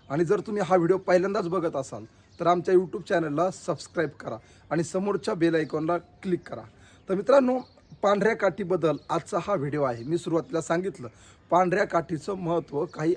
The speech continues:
आगळं वेगळं आहे. या पांढऱ्या काठीचं जर आपण वैशिष्ट्य पाहायला गेलं, तर आयुर्वेदामध्ये पांढऱ्या काठीला विशेष आणि अनन्यसाधारण असं महत्त्व आहे. तर या पांढऱ्या काठीचे आपण फायदे बघूया. पहिला फायदा, पांढऱ्या काठीमुळे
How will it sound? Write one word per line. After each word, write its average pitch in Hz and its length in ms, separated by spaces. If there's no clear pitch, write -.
आगळं 151 320
वेगळं 165 280
आहे. 127 140
या 190 80
पांढऱ्या 190 420
काठीचं 202 500
जर 214 120
आपण 202 240
वैशिष्ट्य 180 480
पाहायला 175 340
गेलं, 175 320
तर 196 120
आयुर्वेदामध्ये 185 720
पांढऱ्या 180 440
काठीला 180 320
विशेष 143 440
आणि 170 120
अनन्यसाधारण 170 800
असं 151 220
महत्त्व 156 320
आहे. - 80
तर 202 60
या 240 60
पांढऱ्या 220 420
काठीचे 202 360
आपण 190 240
फायदे 160 240
बघूया. 120 300
पहिला 180 360
फायदा, 170 280
पांढऱ्या 180 360
काठीमुळे 175 680